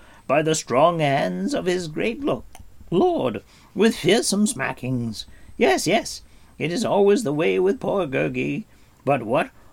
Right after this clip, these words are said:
horror to be sma-, what honor to be smacked by the greatest of warriors. I have no intention of smacking your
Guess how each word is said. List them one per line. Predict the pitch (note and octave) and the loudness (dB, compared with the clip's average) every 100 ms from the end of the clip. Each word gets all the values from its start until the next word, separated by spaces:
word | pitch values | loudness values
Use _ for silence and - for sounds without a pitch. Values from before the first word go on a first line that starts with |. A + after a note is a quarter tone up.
| _ | _
horror | - D3 F#3 F3 F3+ F#3+ | 0 4 4 4 2 0
to | - | 0
be | D3 D#3+ | 0 0
sma-, | - B2 D3 - | -2 -6 -8 -8
what | - G#3+ G#3+ - - - - - | 4 4 4 -8 -20 -20 -10 -2
honor | E3+ B3 A#3 F#2+ - - - | 2 4 2 0 -6 -10 -2
to | |
be | C3+ C#3 | 0 0
smacked | B2 D#3+ F3+ - - | 0 2 2 2 0
by | A#2 | 0
the | A#2 | 0
greatest | G2 A#2+ D#3+ D3 B2+ | -4 0 0 -2 -4
of | A#2+ C3 | -2 6
warriors. | D#3 G#3 C3 F#2+ - - - - - - - - - - - - - | 8 8 4 -2 -8 -16 -18 -16 -16 -18 -20 -20 -20 -20 -20 -20 -4
I | F3 A#3 A#3 | 4 6 6
have | - F3 D#3 | 2 0 -2
no | D3+ G3 | -4 -2
intention | G3 D#3 D#3 D#3 B2+ | -4 -4 -4 -2 -4
of | C#3 | -4
smacking | - - A2 A#2+ A#2+ A2+ | -4 -4 -6 -6 -6 -6
your | C3+ | -6